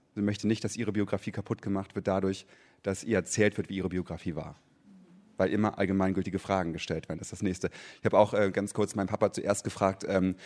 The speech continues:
„Papa, was war denn die D D R?“ Da ist er fast aufgestanden.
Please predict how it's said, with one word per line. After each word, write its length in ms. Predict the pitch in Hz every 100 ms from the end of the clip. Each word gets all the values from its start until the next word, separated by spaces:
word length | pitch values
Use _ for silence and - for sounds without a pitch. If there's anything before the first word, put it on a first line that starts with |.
| -
„Papa, 240 | - - 98
was 160 | 110
war 80 | 101
denn 140 | 92 92
die 80 |
D 80 | 95
D 100 | 95
R?“ 220 | 98 87
Da 60 | 85
ist 120 | -
er 60 | -
fast 180 | 104 -
aufgestanden. 640 | 107 98 - 80 76